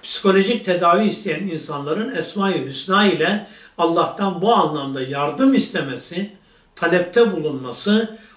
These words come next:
o insanı dirayetli kılar, kıvamlı kılar. Psikolojik olan problemlerinin iptal olması için Allah Celle Celaluhu ona kapılar açar.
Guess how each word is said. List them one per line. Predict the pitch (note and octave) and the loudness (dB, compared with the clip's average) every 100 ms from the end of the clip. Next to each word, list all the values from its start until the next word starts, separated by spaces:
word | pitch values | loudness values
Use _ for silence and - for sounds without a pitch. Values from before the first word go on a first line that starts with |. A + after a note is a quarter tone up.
| _ | _
o | G3 G#3 | 2 2
insanı | E3 C#3 - D3+ F#3+ D3+ | 2 -4 -8 -4 -4 -2
dirayetli | D3 C#3+ C3 A#2+ - D#3+ D#3 | -2 0 -2 -2 -4 -8 -4
kılar, | E3+ E3+ F3 - _ _ _ _ - | 0 0 0 -6 _ _ _ _ -10
kıvamlı | D3 C#3 C3 B2+ - | -8 -6 -8 -10 -8
kılar. | D#3+ E3+ E3 - - _ _ _ _ _ _ _ _ _ | -4 -2 -2 -4 -14 _ _ _ _ _ _ _ _ _
Psikolojik | - - F3+ E3 E3+ G#3+ | -8 -8 -4 -2 0 0
olan | F#3 E3+ D#3 D3+ - _ _ - | 2 0 0 -6 -12 _ _ -2
problemlerinin | F3 F3 D#3+ D#3 D#3 D#3 D#3+ F3+ F3+ G3+ - | 0 2 2 0 2 0 0 -4 -4 -6 -8
iptal | E3+ - G#3+ G#3 E3 | -10 0 4 4 4
olması | C#3+ C#3 C3 G3+ | 0 -4 -8 -8
için | C#3 - D#3+ G#3 | -10 -8 -6 -6
Allah | E3 C#3+ D3+ - | -8 -6 -6 -4
Celle | E3+ D3 C3+ | -4 -2 -6
Celaluhu | C3 D3+ D#3 D#3 D3 | -4 -2 -2 -2 -4
ona | F3+ F3+ - - _ - | -2 -2 -6 -20 _ -10
kapılar | D#3 D3+ D#3+ F#3 D3 - - | -10 -2 2 4 2 0 -8
açar. | C#3 - G#2+ | -8 -6 -8